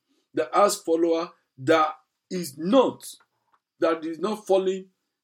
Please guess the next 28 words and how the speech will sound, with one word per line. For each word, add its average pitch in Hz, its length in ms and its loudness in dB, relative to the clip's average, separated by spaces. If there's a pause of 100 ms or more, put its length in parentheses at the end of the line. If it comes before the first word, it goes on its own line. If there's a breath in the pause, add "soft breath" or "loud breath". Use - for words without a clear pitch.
(120)
into 151 340 -4
the 143 80 -8
trap - 380 -2 (360)
of 135 220 -4
exaggerations, 135 880 2
exaggeration 170 600 4
of 151 260 0
whatever 160 480 -6 (320 soft breath)
gifts 147 340 -10
God 151 220 2
has 131 200 -2
given 143 300 -4
them, 135 280 -4 (280)
or 151 200 -2
exaggeration 151 500 -4
of 139 140 -6
stories - 680 0 (460)
that 127 300 -2 (180)
should 139 160 -4
be 139 100 -4
told 175 420 6
truthfully, 127 600 -10
or - 200 -2
exaggeration 175 680 4
of 147 160 -4
even 180 260 -6 (140)
some 143 240 -6
biblical 160 600 0